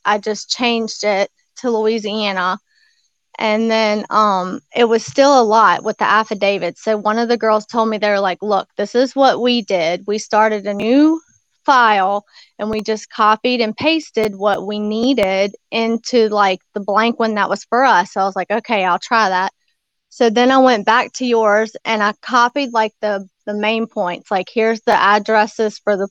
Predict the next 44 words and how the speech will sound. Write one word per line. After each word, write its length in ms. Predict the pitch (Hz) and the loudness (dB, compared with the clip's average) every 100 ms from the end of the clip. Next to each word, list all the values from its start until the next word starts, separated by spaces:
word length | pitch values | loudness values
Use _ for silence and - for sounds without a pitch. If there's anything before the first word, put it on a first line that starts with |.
| - | -2
plaintiff 480 | 220 214 208 208 190 | -2 -2 -2 -4 -4
and 140 | 190 | -4
the 80 | 190 | -4
defendant. 640 | 180 190 240 220 190 175 | -6 -4 -2 -2 -2 -4
And 80 | 190 | -2
this 180 | 214 - | -4 -2
is 120 | 233 | -4
how 200 | 233 220 | 0 0
she 260 | 220 - 233 | 0 -2 -2
wrote, 440 | 220 214 220 208 - _ _ _ _ - | 0 2 2 0 -4 _ _ _ _ -2
"I've 200 | 220 208 | 0 2
got 200 | 226 220 | 2 2
my 120 | 202 | 0
kids 300 | 202 262 226 - | 0 0 0 0
covered 480 | 226 202 208 190 | -2 0 -2 -2
with 160 | 196 208 - | -6 -6 0
this," 380 | 214 185 196 220 | 0 0 -4 -8
you 120 | 208 | -4
know, 200 | 202 190 | -4 -4
and 200 | 185 190 | -6 -4
this 240 | 226 - | -4 -2
is 240 | 254 226 _ _ _ - | -2 -2 _ _ _ -4
the 100 | 214 | -2
chart. 380 | 254 254 247 240 | 2 2 2 0
These 300 | 233 240 254 247 | 0 2 2 -2
are 100 | 208 | 0
the 340 | 208 196 196 _ _ _ _ _ _ | 0 0 -2 _ _ _ _ _ _
laws 360 | 220 233 262 277 | 0 4 4 4
that 140 | 233 220 | -2 -4
I'm 120 | 214 | -4
gonna 200 | 220 214 | -6 -6
bring 220 | 208 202 | -6 -4
up. 160 | 170 - | -6 -6
So 100 | 220 | -4
I 80 | 214 | -4
copied 420 | - 233 226 247 | 0 0 2 0
and 140 | 226 220 | -2 -2
pasted 460 | 226 226 - 254 | -2 -2 -2 -2
those. 420 | 220 214 214 214 214 | 0 0 2 0 -2
And 160 | 214 | -2
then 140 | 214 208 | -2 -2
I 100 | 202 | -4
was 140 | 202 196 | -4 -2
like, 240 | 185 | -2